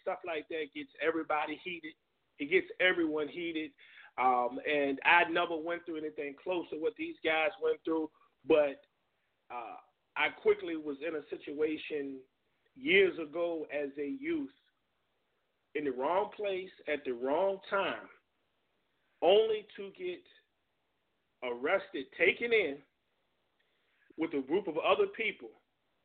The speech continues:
had nothing to do with anything. And if you know anything about being locked up in the county or whatever, they, most time unless the ju-, uh, the, uh, they get overfilled in, in the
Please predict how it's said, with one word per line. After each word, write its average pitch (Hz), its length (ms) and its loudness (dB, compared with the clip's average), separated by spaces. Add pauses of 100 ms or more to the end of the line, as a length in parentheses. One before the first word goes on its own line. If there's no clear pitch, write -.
(140)
had 143 260 0
nothing 196 280 2
to 226 80 2
do 214 180 -2
with 202 240 2
anything. 156 560 -2 (340)
And 143 100 -2
if 139 80 2
you 196 80 0
know 220 120 6
anything 190 220 0
about 180 240 -2
being 175 220 -4
locked 170 280 -4
up 160 160 -8
in 143 80 -8
the 135 160 -10
county 156 440 -2 (360)
or 151 160 4
whatever, 147 440 4 (440)
they, 170 140 2 (120)
most 180 320 6
time 208 200 2
unless 175 200 -8
the 151 60 -20 (100)
ju-, 156 240 -8
uh, 135 320 -8
the, 139 220 -6
uh, 127 120 -12 (640)
they 160 140 -2
get 156 200 0
overfilled 151 720 2
in, 139 220 -4 (100)
in 139 100 0
the 123 80 -4